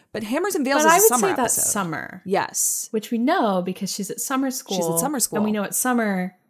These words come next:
Speaker 2: 'cause they're wearing their little short sleeves
Speaker 1: They
Speaker 2: with
Speaker 1: are
Speaker 2: their
Speaker 1: their
Speaker 2: uniform,
Speaker 1: short
Speaker 2: not the
Speaker 1: sleeve
Speaker 2: long
Speaker 1: summertime
Speaker 2: sleeves.
Speaker 1: <laughs> Chilton uniforms. Yes.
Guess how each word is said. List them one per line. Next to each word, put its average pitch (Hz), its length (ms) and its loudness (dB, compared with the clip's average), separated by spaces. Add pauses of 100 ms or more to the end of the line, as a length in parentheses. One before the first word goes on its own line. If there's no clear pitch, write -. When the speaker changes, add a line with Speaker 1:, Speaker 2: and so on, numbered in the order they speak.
(220)
Speaker 2:
'cause 208 160 -2
they're 208 100 -2
wearing 190 260 -4
their 170 120 -4
little 160 160 -6
short - 260 -10
sleeves 247 640 -2
Speaker 1:
They 226 140 0
Speaker 2:
with - 80 0
Speaker 1:
are 214 200 2
Speaker 2:
their - 0 -
Speaker 1:
their 190 180 2
Speaker 2:
uniform, 151 100 -6
Speaker 1:
short 220 400 2
Speaker 2:
not 190 180 6
the 220 100 -2
Speaker 1:
sleeve 214 180 2
Speaker 2:
long 208 120 6
Speaker 1:
summertime 214 680 2
Speaker 2:
sleeves. 247 160 2
Speaker 1:
<laughs> - 60 2
Chilton 226 540 0
uniforms. 202 680 -6
Yes. 196 640 -2